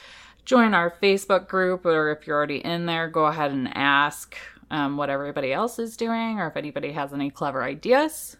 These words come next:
because that's the purpose of the group. So you can find that on Facebook at We Drink and We Farm Things.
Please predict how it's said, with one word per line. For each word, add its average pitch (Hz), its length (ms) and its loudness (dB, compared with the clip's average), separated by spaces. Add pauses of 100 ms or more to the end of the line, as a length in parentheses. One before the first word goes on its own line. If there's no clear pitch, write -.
(160)
because 175 300 -6
that's 185 220 -4
the 214 80 -14
purpose 285 380 -8
of 143 120 -8
the 139 80 -8
group. 117 380 -8 (120)
So - 140 -10
you 147 80 -8
can 147 200 -10
find 151 240 -6
that 151 140 -4
on 151 160 -4
Facebook 269 460 -4
at 180 200 -2
We 175 120 -8
Drink 190 420 -10
and 226 200 -4
We 269 160 -10
Farm 403 260 -10 (100)
Things. 160 560 -10